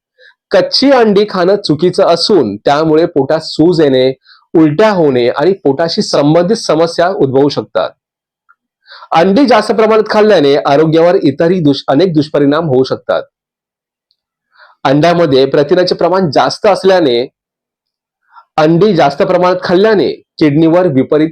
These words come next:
परिणाम होतो. काही लोकांना अंड्याची ॲलर्जी असते, अशा लोकांनी अंडी खाणे सरळ टाळावे. रोज एक ते दोन अंडी खाण्यात काही नुकसान नाही, पण उन्हाळ्यात दिवसा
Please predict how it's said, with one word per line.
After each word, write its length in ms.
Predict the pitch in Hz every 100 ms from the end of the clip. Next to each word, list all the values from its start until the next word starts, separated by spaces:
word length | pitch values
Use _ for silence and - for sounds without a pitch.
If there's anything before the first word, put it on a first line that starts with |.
| 156
परिणाम 320 | 127 123 135
होतो. 360 | 160 - 90 - _ _ _ _ _ _ _ _ -
काही 300 | 165 185 220
लोकांना 400 | 208 214 190 196
अंड्याची 500 | 175 156 165 170 220 -
ॲलर्जी 360 | 147 151 156
असते, 500 | 170 143 - 117 82 -
अशा 220 | 139 - 160
लोकांनी 600 | 156 156 156 135 113 139 _
अंडी 340 | 143 143 160 196
खाणे 400 | 180 165 120 139
सरळ 320 | - 139 143
टाळावे. 540 | - 127 113 127 113 90 _ _ _ _ _ _ _ _ - - -
रोज 440 | 131 175 233 - -
एक 220 | 190 185
ते 60 | 240
दोन 300 | 151 180 254
अंडी 220 | 240 226 -
खाण्यात 300 | 220 208 214 -
काही 260 | 151 190
नुकसान 300 | 247 - 226
नाही, 360 | 202 170 123 - _ _ _ _ _ _
पण 180 | 156 175 -
उन्हाळ्यात 560 | 175 143 170 180 170 113 - _ _ _ _ 131
दिवसा 680 | 127 151 147 185 151 90